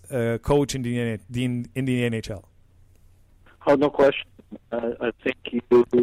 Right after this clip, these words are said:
Speaker 2: look at the experience that Claude had his first time in Montreal, he's grown a lot since then. He goes to New Jersey, he goes to Boston, he wins the Stanley Cup in Boston. He's been in Boston for ten years,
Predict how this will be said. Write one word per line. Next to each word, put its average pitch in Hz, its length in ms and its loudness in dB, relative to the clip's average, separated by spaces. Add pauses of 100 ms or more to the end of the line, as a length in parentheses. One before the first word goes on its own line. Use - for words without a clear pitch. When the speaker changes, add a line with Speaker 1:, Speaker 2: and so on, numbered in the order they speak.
(880)
Speaker 2:
look 151 160 6
at 156 80 0
the 147 80 6
experience 156 640 2
that 135 200 2
Claude 143 220 4
had 135 240 2
his 127 140 0 (120)
first 143 300 2
time 139 560 0
in 131 280 -4
Montreal, 135 580 4
he's 135 340 0
grown 135 220 4
a 135 40 2
lot 147 300 6
since 143 200 -4
then. 107 420 0 (220)
He 117 120 -12
goes 113 260 0
to - 80 -10
New 110 180 -2
Jersey, 139 640 2
he 123 120 -2
goes 113 280 0
to - 80 -14
Boston, 127 560 2
he 113 120 -6
wins 113 340 -6
the 107 180 -4
Stanley 117 280 -2
Cup 113 260 -2
in 107 140 -2
Boston. 131 640 0
He's 113 220 -12
been 107 280 -2 (500)
in 117 100 -2
Boston 120 340 2
for 120 120 -2
ten 127 280 2
years, 147 400 6